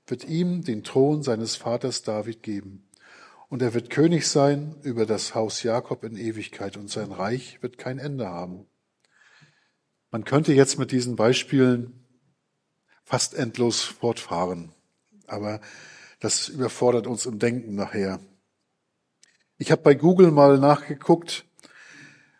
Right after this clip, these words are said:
und habe nach bereits erfüllten Prophezeiungen gefragt. Also nach Werner Gitt sind es noch, sind es bereits dreitausendzweihundertachtundsechzig.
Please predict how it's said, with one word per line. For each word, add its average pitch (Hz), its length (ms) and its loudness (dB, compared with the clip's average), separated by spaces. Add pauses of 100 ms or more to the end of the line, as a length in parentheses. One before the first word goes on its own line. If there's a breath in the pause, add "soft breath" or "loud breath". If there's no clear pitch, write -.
(140 loud breath)
und 123 140 -6
habe 139 200 0
nach 131 180 4
bereits 135 420 4
erfüllten 156 520 -2
Prophezeiungen 139 800 2
gefragt. 135 600 0
Also 139 260 -6
nach 127 280 -4
Werner 127 280 2
Gitt 185 240 2
sind 151 280 -6
es 139 160 -6
noch, 135 340 -6
sind 156 260 -2
es 143 140 -8
bereits 127 540 -2
dreitausendzweihundertachtundsechzig. 127 2000 -6